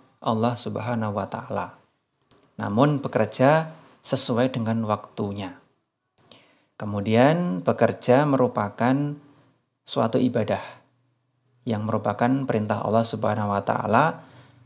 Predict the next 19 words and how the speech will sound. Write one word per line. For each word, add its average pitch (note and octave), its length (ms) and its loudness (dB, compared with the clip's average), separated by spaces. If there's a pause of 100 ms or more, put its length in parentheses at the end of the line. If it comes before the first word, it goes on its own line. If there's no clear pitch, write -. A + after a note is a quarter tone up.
agar C3 480 2
tidak A#2+ 320 4
menjadi A2+ 560 2
orang A#2+ 320 2
yang A2+ 400 0
malas. - 640 -6 (2500)
Nah, A2+ 400 0 (320)
kalian B2+ 400 4
sebagai - 320 0
seorang C#3+ 400 2
pelajar C#3+ 640 0 (640)
tentunya C#3+ 720 2
ingin D3+ 640 2 (160)
mendapat A2+ 480 0
nilai A#2+ 320 2
ujian A#2+ 400 0
yang A2 160 -2
bagus. G#2 560 -6 (720)
Tentunya A#2 640 2